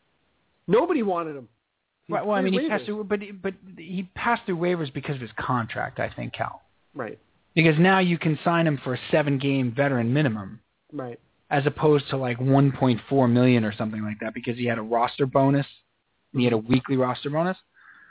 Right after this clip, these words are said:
Speaker 2: I think he wants to play with Rex, and I don't think there's anything,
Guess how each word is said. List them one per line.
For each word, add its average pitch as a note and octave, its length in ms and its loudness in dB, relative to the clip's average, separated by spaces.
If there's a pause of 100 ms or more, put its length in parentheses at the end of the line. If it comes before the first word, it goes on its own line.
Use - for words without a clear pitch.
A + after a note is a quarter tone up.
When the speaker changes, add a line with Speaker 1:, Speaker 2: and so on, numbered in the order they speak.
(480)
Speaker 2:
I B3+ 120 4
think D4+ 220 2
he C#4+ 100 6
wants C4+ 300 4
to C#4 40 -4
play C4+ 220 2
with B3 160 0
Rex, - 320 -2 (100)
and F3 120 2
I F#3+ 120 6
don't A#3 300 2
think F#3+ 240 -2
there's C#3 180 -2 (680)
anything, F#3 720 0